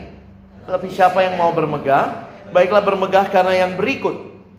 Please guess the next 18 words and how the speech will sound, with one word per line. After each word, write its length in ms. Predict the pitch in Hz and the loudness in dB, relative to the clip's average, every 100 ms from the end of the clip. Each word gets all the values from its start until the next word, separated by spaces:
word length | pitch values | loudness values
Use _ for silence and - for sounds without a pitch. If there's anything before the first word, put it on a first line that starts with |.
| - | -6
bahwa 240 | 151 170 175 | 2 2 2
ia 180 | 180 | 2
memahami 720 | 170 165 151 147 175 185 254 214 | 0 0 -2 0 2 0 -2 -2
dan 240 | 180 170 160 | -2 -2 -6
mengenal 580 | 156 151 151 147 147 - | -6 -4 -2 -2 -4 -8
Aku, 560 | 127 - 156 233 - - - - - - | -10 -8 -8 -6 -8 -14 -20 -20 -20 -4
bahwa 240 | 151 151 151 | 2 4 4
Akulah 480 | 185 - 214 196 165 | 2 0 2 2 2
Tuhan 320 | 214 185 196 190 | -2 0 -2 0
yang 160 | 180 | -4
menunjukkan 580 | 175 175 170 165 165 160 | -4 -6 -6 -4 -4 -2
kasih 400 | 156 151 - 175 | -2 -4 -4 -12
setia, 800 | 170 - 233 180 147 185 247 - - - | -12 -12 -6 0 2 0 -4 -12 -20 -10
keadilan 640 | - 151 156 208 208 208 208 | -2 0 0 0 2 2 2
dan 240 | 175 170 | -2 -2
kebenaran 560 | 175 160 165 185 196 185 | -4 -2 0 2 0 -2
di 80 | 170 | -6
bumi. 720 | 147 147 143 180 - - | -6 -6 -6 -8 -10 -14